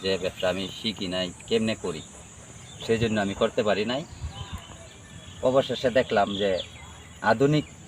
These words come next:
কৃষি করলে হয়তো ব্যবসার সমান লাভ হয় এবং হালাল উপার্জন। সেই চিন্তা করে আমি টমেটো করলাম। টমেটোতে আমি বেশ লাভবান।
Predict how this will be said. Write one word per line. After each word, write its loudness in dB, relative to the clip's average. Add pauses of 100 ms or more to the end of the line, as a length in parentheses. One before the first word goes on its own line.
(160)
কৃষি -2
করলে 4 (320)
হয়তো 6
ব্যবসার 4
সমান 2
লাভ 6 (100)
হয় 4
এবং -2 (180)
হালাল 0
উপার্জন। -4 (880)
সেই 6
চিন্তা 4
করে 4
আমি 2 (120)
টমেটো 4
করলাম। -4 (360)
টমেটোতে -2
আমি -2
বেশ -2
লাভবান। -2